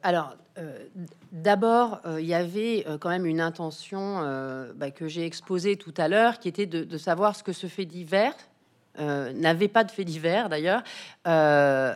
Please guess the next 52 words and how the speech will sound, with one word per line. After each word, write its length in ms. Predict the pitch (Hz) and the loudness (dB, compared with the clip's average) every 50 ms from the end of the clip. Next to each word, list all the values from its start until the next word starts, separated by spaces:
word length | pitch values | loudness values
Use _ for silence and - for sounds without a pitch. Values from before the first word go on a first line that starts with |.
| - - - | -6 -10 -8
euh, 400 | - 143 135 131 131 127 131 - - | -6 -6 -4 -4 -4 -6 -6 -8 0
allait 220 | - 175 180 208 208 | 4 6 6 6 6
pouvoir 260 | 202 214 208 233 240 | 4 4 4 6 6
me 80 | 233 202 | 6 6
raconter 440 | 180 202 202 202 - 190 - 247 | 6 6 4 4 2 -2 -2 -4
sur 200 | 233 - 208 196 | -4 -4 -2 0
un 80 | 190 185 | 0 0
sujet. 320 | 185 - - 196 180 170 | 0 -2 -6 -6 -4 -4
Donc 160 | 143 156 170 165 | -2 -2 -2 0
j'avais 220 | 185 214 208 233 | 2 2 4 4
un 120 | 208 180 | 4 4
projet 540 | 160 - - - 214 208 190 214 277 311 262 | 2 0 -2 -2 -2 0 0 -2 -2 -2 -2
et 20 | 190 | -4
une 200 | 175 170 165 160 | -4 -4 -6 -6
question 420 | 180 180 180 - - 262 262 269 - _ _ _ _ _ _ | -6 -6 -8 -8 -10 -10 -10 -10 -14 _ _ _ _ _ _
qui 120 | - - 190 | -6 -2 2
est 20 | |
relativement 500 | 180 180 180 175 180 180 185 196 202 202 | 4 6 4 4 2 0 0 0 0 2
politique 460 | 175 196 190 202 226 - 294 - - | 2 0 -2 -2 0 0 0 0 0
quand 140 | - - 208 | 0 0 2
même, 280 | 208 214 220 220 202 - - | 4 4 4 2 2 0 0
euh, 520 | 156 160 156 151 151 151 151 147 139 127 | 2 2 4 4 4 4 4 2 0 -2
qui, 360 | 127 - - 117 123 147 147 - _ _ _ _ _ | -4 -8 -14 -12 -10 -10 -10 -12 _ _ _ _ _
de 160 | - 196 185 185 | -4 -4 -2 2
quelle 200 | - 226 214 202 | 4 4 4 6
manière, 520 | 196 190 185 202 208 220 233 247 247 240 | 6 4 4 4 4 4 6 6 4 4
ou 80 | 208 165 | 0 -2
sociologique, 720 | - 190 175 - 185 170 175 170 165 170 202 220 214 - | -4 -8 -6 -4 -2 0 0 0 0 -2 -4 -4 -4 -6
enfin 160 | 185 - 160 | -4 -2 0
on 20 | 156 | 0
l'appelle 240 | 156 156 175 170 | 0 0 -2 -4
comme 160 | 165 175 160 160 | -4 -4 -4 -4
on 80 | 175 | -4
veut, 140 | 175 190 220 | -4 -4 -4
moi 100 | 214 202 | -4 -4
je 100 | 175 175 | -6 -6
l'appelle 200 | 170 156 175 175 | -6 -6 -6 -6
politique, 440 | 170 190 175 170 165 - 240 233 - - - - - - - - - | -6 -8 -8 -8 -8 -8 -8 -8 -10 -14 -20 -20 -20 -20 -18 -8 -2
euh, 160 | 185 180 180 | 0 0 0
comment, 460 | 160 - 214 208 214 233 240 233 220 | 4 4 6 8 10 10 12 12 10
euh, 200 | 196 185 180 185 180 | 10 8 6 4 2
qu'est-ce 160 | - 226 208 | 2 2 2
que 80 | - 233 | 2 2
ça 140 | - 220 208 | 2 4 4
nous 100 | 196 196 | 4 4
raconte 360 | 196 196 190 196 208 202 196 | 4 4 4 4 0 -2 -2
du 100 | 190 180 | -2 -6
traitement 400 | - - 190 180 180 185 180 180 | -4 -4 -4 -2 -2 -2 -2 -2
des 100 | 175 165 | -2 -4
victimes 380 | 151 160 160 - - 185 175 | -6 -8 -10 -8 -6 -4 -4
d'agressions 320 | 160 156 156 156 147 175 165 | -4 -4 -6 -8 -8 -10 -10
sexuelles 420 | - 165 147 - - 175 170 170 | -10 -12 -14 -10 -6 -6 -6 -6